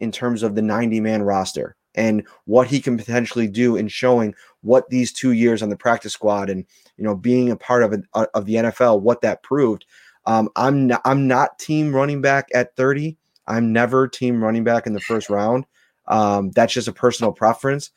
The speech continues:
but I can see in the right guy. I mean, Derrick Henry transformed a franchise.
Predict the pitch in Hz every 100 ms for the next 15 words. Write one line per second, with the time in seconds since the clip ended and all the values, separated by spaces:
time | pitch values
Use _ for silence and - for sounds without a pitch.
0 | _ _ _ 127 123 - 123 131 127 -
1 | - 151 131 113 107 - - - 123 110
2 | 104 117 101 95 113 123 - 107 110 117
3 | 101 101 104 107 - 123 135 123 135 123
4 | - 117 117 - 123 127 104 120 147 165
5 | 69 -